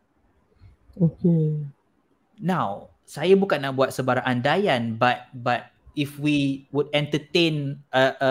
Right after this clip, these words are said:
Speaker 2: hypothetical situation, okay? This is hypothetical. I don't have any evidence.
Speaker 1: Mm-mm.
Speaker 2: It could be possible yang di sini ada perbezaan dari segi persepsi. Macam,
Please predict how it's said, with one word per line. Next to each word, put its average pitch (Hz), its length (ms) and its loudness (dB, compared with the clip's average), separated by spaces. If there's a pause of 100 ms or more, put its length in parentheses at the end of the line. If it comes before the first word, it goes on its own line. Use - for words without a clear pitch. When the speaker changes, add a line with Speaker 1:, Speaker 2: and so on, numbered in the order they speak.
Speaker 2:
hypothetical 156 880 -2
situation, 127 680 -4
okay? 143 220 -12
This 151 200 -4
is 151 40 -6
hypothetical. 127 760 -2
I 117 120 0
don't 143 160 0
have 139 120 -2
any 127 140 -2
evidence. 113 640 -8 (360)
Speaker 1:
Mm-mm. 165 440 -2 (300)
Speaker 2:
It 330 240 -2
could 262 240 0
be 202 200 0
possible 170 680 -2 (480)
yang 143 460 0
di 208 240 -2
sini 220 420 -2
ada 156 240 0
perbezaan 156 540 -2
dari 147 160 -2
segi 151 340 -6
persepsi. 151 1040 -6 (180)
Macam, 143 520 -4